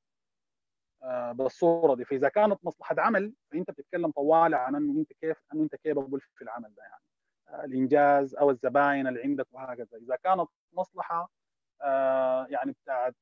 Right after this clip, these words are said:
آه، interview عمل، انا قصدي business يعني بيع وكده، اذا كانت مصلحه بتاعت interview انه انت capable كيف، الكيبابيلتيز، نتكلم على الانجازات، الكيبابيلتي، "والله يا اخي انا مهاراتي واحد اثنين ثلاثه اربعه". طيب احنا تكلمنا عن السيناريو بتاع انه يا اخي انا ماشي، آه، اتقدم للزواج،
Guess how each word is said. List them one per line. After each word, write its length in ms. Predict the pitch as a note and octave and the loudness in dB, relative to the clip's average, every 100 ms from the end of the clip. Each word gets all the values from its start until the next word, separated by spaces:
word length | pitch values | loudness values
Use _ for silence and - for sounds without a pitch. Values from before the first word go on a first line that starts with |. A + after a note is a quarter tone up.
| - | -10
آه، 420 | C3+ B2+ B2 B2+ - | -6 -4 -2 -4 -6
interview 380 | D3+ D3+ C#3+ C#3+ | -4 -2 0 0
عمل، 200 | G3+ G#3 | 4 6
انا 220 | G3 D#3+ | 4 2
قصدي 160 | C3 D#3+ | -2 -2
business 280 | D#3 D#3 A#3 _ | -6 -6 -10 _
يعني 200 | G#2+ A2+ | -20 -12
بيع 220 | A#2 C3+ A2+ | -6 -6 -6
وكده، 320 | - F3 G#3+ _ C#3+ | -10 -16 -16 _ -14
اذا 160 | C3+ | -6
كانت 220 | D3+ F#3 | -4 -2
مصلحه 280 | F#3 F#3+ D#3 | -2 -2 -4
بتاعت 220 | - C3 - | -6 -8 -12
interview 460 | C#3 C#3 C3 F#3 E3 | -14 -12 -2 0 0
انه 160 | F3 | 0
انت 140 | F3+ - | -4 -6
capable 540 | - F3 E3+ D3+ A#2 - | -8 -2 0 0 -4 -20
كيف، 140 | A#2 - | -20 -20
الكيبابيلتيز، 540 | _ - B2+ D3+ C#3 _ _ _ _ | _ -12 -6 -4 -6 _ _ _ _
نتكلم 360 | C3 C3 C#3+ - | -18 -16 -16 -14
على 120 | B2+ | -12
الانجازات، 440 | B2+ B2 A#2 G#2+ A2 | -12 -14 -16 -20 _
الكيبابيلتي، 440 | _ A#2+ A2+ G#2+ A2 | _ -20 -20 -20 -20
"والله 220 | A#2+ C3+ | -10 -6
يا 60 | C3+ | -6
اخي 120 | C#3 | -8
انا 80 | B2 | -12
مهاراتي 480 | - A#2+ A#2 - | -12 -12 -14 -14
واحد 220 | B2+ - _ | -14 -16 _
اثنين 160 | B2 A#2+ - | -20 -20 -20
ثلاثه 240 | A#2+ - | -20 -20
اربعه". 260 | A#2+ - - _ _ _ _ - | -20 -20 -20 _ _ _ _ -2
طيب 240 | E3 F3+ - | 0 0 -4
احنا 160 | B2+ D#3 | -12 -10
تكلمنا 380 | C#3+ C3+ E3 F3 | -8 -6 -2 0
عن 100 | D#3 | 0
السيناريو 520 | - C#3+ E3 G3+ F3+ | -2 -2 2 2 0
بتاع 280 | - - C#3 | -6 -8 -6
انه 160 | D#3+ | -2
يا 100 | D3+ | -2
اخي 140 | D#3+ D3+ | -2 -4
انا 100 | C#3+ | -4
ماشي، 460 | C#3+ D#3 F3 G3 - _ _ _ - | -2 -4 -6 -10 -12 _ _ _ -10
آه، 280 | C#3 C3+ | -8 -6
اتقدم 540 | - A#2+ E3 E3 D3 C#3 | -8 -6 -4 0 2 2
للزواج، 340 | B2 C#3+ D3 | 4 4 4